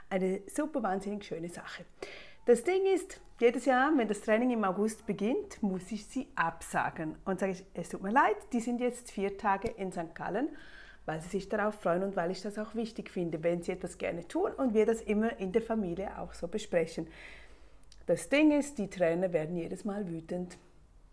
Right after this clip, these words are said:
Das geht nicht, wir seien jetzt im Team Ticino und das sei wichtig und man müsse da Verantwortung übernehmen. Ja, du kennst mich, du weißt, Verantwortung, konsistent,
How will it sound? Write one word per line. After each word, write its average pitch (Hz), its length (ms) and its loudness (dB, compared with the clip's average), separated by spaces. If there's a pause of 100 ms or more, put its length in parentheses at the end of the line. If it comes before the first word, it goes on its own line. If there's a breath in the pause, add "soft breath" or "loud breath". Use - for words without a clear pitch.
Das - 180 -16
geht - 200 -10
nicht, 311 560 2
wir 175 200 0
seien 165 320 0
jetzt 170 220 -2
im 175 160 -4
Team 226 240 -4
Ticino 294 640 0
und 196 160 0
das - 140 -6
sei 160 200 0
wichtig 247 520 -2
und 185 180 0
man 165 140 0
müsse 160 220 -4
da 151 180 -6 (360 loud breath)
Verantwortung 226 720 2
übernehmen. 190 520 0
Ja, 165 280 -2 (960 loud breath)
du 294 100 4
kennst 175 400 -2
mich, 277 280 4
du 165 160 -2
weißt, 151 480 -6 (160)
Verantwortung, 208 840 4
konsistent, 180 680 2